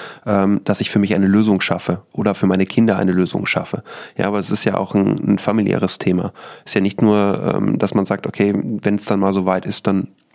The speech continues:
gehe ich in irgendeine Einrichtung. Erstmal muss eine Einrichtung da sein, das ist Nummer eins. Äh, Nummer zwei, sie muss bezahlbar sein. Und Nummer drei, am besten ist sie noch in einer räumlichen Nähe, äh, von deinem Umfeld, wo du gerne untergebracht werden möchtest. Und, ähm, das ist ja die große Herausforderung, so weit auch schon,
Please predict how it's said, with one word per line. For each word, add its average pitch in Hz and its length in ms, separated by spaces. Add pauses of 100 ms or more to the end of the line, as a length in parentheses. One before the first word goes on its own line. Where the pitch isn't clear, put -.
(140)
gehe 117 200
ich 117 140
in 113 120
irgendeine 107 420
Einrichtung. 113 440
Erstmal 104 240
muss 104 160
eine 98 100
Einrichtung 95 380
da 90 200
sein, 117 220
das - 100
ist - 40
Nummer 92 200
eins. 98 260 (540)
Äh, 95 180
Nummer 101 240
zwei, - 220
sie 101 100
muss 92 140
bezahlbar 104 540
sein. 104 200
Und 101 100
Nummer 95 200
drei, 95 360 (200)
am 98 120
besten 92 260
ist 92 100
sie 107 80
noch 101 160
in 101 100
einer 95 300
räumlichen 92 540
Nähe, 98 280 (400)
äh, 98 220
von 101 180
deinem 95 220
Umfeld, 101 420
wo 101 60
du 92 100
gerne 95 220
untergebracht 92 520
werden - 240
möchtest. - 460
Und, 90 320
ähm, 90 320
das 92 200
ist - 120
ja 90 80
die - 100
große - 300
Herausforderung, - 880
so 98 160
weit 92 180
auch - 140
schon, 92 240